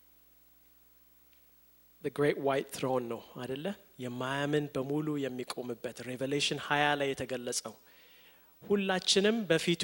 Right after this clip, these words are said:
ቆመን ስለማ የምንናገርበት ክርስቶስን መቀበላችን ወይ አለመቀበላችን፣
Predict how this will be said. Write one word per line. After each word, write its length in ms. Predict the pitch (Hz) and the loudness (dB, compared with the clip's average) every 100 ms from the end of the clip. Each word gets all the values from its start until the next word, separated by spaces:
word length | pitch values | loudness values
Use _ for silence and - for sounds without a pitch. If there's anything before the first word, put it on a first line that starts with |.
| 185 | 2
ቆመን 400 | - 180 214 311 294 - - _ _ _ _ _ _ _ _ _ _ _ _ - | 6 8 10 8 4 -6 -20 _ _ _ _ _ _ _ _ _ _ _ _ -4
ስለማ 440 | - 175 160 165 160 | 2 6 8 8 8
የምንናገርበት 1000 | 156 151 151 147 139 131 131 123 - 113 - - _ _ _ _ _ _ _ | 6 6 4 4 4 4 2 2 2 -2 -6 -14 _ _ _ _ _ _ _
ክርስቶስን 520 | - 135 - 147 165 156 | -6 -2 2 4 4 2
መቀበላችን 760 | 147 - 156 151 151 - 185 190 - - _ _ | 0 -2 -2 -4 -4 -2 -2 -4 -8 -20 _ _
ወይ 140 | 131 | -6
አለመቀበላችን፣ 920 | 131 131 127 123 - 131 123 117 - | -2 -2 -2 -4 -4 -4 -6 -10 -12